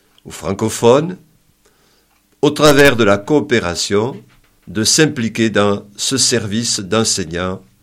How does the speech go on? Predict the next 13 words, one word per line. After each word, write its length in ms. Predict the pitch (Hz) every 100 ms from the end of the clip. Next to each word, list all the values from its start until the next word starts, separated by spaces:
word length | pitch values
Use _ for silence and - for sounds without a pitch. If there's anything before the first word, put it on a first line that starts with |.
| _ _
dans 200 | - 120
cet 220 | 120 113
établissement. 760 | 120 104 101 101 - 104 85 - _ _ _ _ _ _ _ _ _ _ _ _ _
Le 140 | - -
fondateur 840 | - 120 113 113 151 175 170 127
de 160 | 95
cette 340 | 95 - 82 92
œuvre 500 | 98 135 143 156 156 - _ _ _ _ _ _ -
est 220 | 101 104
le 140 | 98
missionnaire 880 | 101 117 - 117 110 117 120 110 101 98 -
Pierre 460 | 98 113 127 110 92
Dupré, 720 | 85 95 - 92 98 165